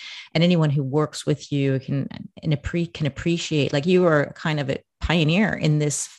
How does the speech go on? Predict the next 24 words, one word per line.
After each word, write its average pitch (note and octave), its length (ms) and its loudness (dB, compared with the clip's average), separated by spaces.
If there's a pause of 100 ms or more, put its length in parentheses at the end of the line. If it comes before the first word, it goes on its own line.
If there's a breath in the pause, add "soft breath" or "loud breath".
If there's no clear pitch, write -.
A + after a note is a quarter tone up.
f-, - 140 -10
in D3 100 2
this C#3+ 220 -2
field D#3+ 340 4
because D3+ 540 -2 (520 loud breath)
you D#3+ 160 0
know, D3+ 140 0
like D3 180 -2
you D#3 80 -2
said, D3 220 -2
the, C#3+ 140 -2 (120)
the D3 160 4
true E3+ 340 2
pioneers C#3+ 600 2
were C#3 100 -2
the B2 140 -4 (140)
guys C#3 300 0
who - 80 -12
were, C#3 240 -4 (120)
you C#3+ 200 2
know, D#3 60 4
just D3+ 240 0
experimenting, D#3 720 0
and C#3+ 160 -2